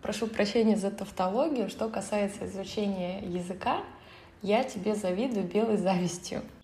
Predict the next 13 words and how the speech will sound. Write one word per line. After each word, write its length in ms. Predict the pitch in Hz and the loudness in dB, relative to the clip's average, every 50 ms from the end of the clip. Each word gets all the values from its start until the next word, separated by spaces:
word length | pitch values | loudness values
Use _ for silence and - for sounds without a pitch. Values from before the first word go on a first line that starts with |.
| _ _ _ _ _ | _ _ _ _ _
Так 140 | - 220 220 | -4 -4 -2
как 160 | 240 220 - | -4 -4 -2
мы 80 | 233 233 | 0 2
вместе 340 | 233 240 240 226 233 - 208 | 4 4 4 4 2 0 -2
начинали 560 | 190 190 - - 202 196 208 202 196 196 185 | -2 -2 -2 -2 0 2 2 2 0 0 -4
изучение 580 | 175 175 190 202 - - 208 202 196 185 180 180 | -6 -6 -6 -4 -2 2 2 2 2 2 0 -4
языка, 500 | 180 180 - 202 - - 214 226 262 294 - - - - - - | -4 -6 -6 -8 -4 -2 -2 -2 -2 -4 -6 -12 -16 -18 -12 -4
я 140 | - 202 202 | -2 0 2
вижу, 200 | 214 247 247 240 | 2 2 0 0
как 220 | - - 220 220 - | -2 -4 -4 -2 -2
улучшилось 460 | 214 214 220 220 - - 220 220 220 | 0 0 0 0 -2 -2 -2 -2 -2
твое 260 | 214 - 214 214 214 | 0 0 -2 -2 0
произношение, 880 | 214 - 220 208 208 214 214 214 - - 185 185 185 180 175 180 190 | -2 -2 -2 0 0 0 0 0 -2 -2 -4 -4 -4 -4 -6 -6 -8